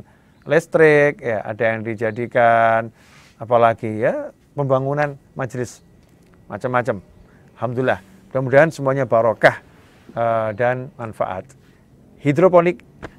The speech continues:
karena Habib Novel pengen jadi, eh, petani, eh, ngikutin sunnah Nabi Muhammad sallallahu alaihi wasallam, dalam sebuah riwayat kan disebutkan,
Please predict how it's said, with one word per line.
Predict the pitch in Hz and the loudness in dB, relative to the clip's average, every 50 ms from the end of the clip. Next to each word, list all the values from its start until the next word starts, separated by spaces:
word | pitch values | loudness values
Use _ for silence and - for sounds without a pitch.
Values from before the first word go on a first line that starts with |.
| _ - - | _ -6 -4
karena | 135 127 135 139 139 135 - _ - | -4 -2 0 -2 -2 -4 -4 _ -10
Habib | - 120 123 151 156 | -6 -6 -4 -4 -4
Novel | 156 147 131 156 151 151 147 151 | -4 -4 0 2 2 2 2 -2
pengen | 151 143 147 147 127 | -4 -6 -4 -4 -2
jadi, | 131 120 113 135 135 135 135 135 131 131 - _ _ _ _ _ _ _ _ - - | -2 -2 -2 -2 -2 -2 -2 -4 -6 -10 -14 _ _ _ _ _ _ _ _ -6 -2
eh, | 127 131 131 127 127 123 | 2 2 4 4 2 2
petani, | - 135 - 139 139 139 135 123 113 98 85 82 - - - - - _ _ - _ _ _ _ _ _ _ _ _ - - | 0 0 0 2 0 0 -2 -4 -10 -10 -14 -16 -20 -20 -20 -20 -20 _ _ -20 _ _ _ _ _ _ _ _ _ -14 -10
eh, | 113 107 101 101 101 98 95 95 92 92 92 90 90 92 - - | -8 -6 -4 -4 -4 -4 -4 -6 -6 -6 -8 -8 -10 -12 -14 -12
ngikutin | 139 127 120 143 135 143 143 135 | -12 -10 -8 -6 -6 -6 -6 -6
sunnah | 113 143 135 127 | -6 -8 -8 -8
Nabi | 120 127 123 113 127 | -6 -6 -8 -8 -8
Muhammad | 123 117 117 117 117 107 110 | -8 -8 -6 -4 -4 -2 -2
sallallahu | 107 | -2
alaihi | 104 123 135 | -2 0 0
wasallam, | 160 202 220 - _ _ _ _ _ _ _ _ _ - - _ _ - | 0 0 -2 -8 _ _ _ _ _ _ _ _ _ -20 -20 _ _ -10
dalam | - 120 120 | -8 -8 -8
sebuah | - - 127 123 131 | -4 -2 -2 0 0
riwayat | 147 151 175 | 0 0 0
kan | 160 143 | -2 -4
disebutkan, | 120 120 113 123 113 - - 120 104 87 | -4 -8 -6 -8 -6 -2 0 0 0 -2